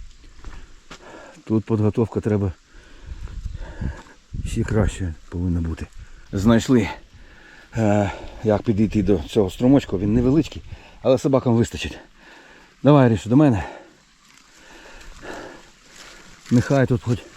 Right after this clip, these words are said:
п'ять хвилин. Воно побрязгується, зараз сто відсотків лягуть в водичку.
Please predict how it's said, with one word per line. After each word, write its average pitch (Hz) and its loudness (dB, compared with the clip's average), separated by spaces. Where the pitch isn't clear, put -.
п'ять 160 4
хвилин. 143 6
Воно 120 6
побрязгується, 120 2
зараз 110 2
сто 123 2
відсотків 110 0
лягуть 107 2
в - -8
водичку. - 2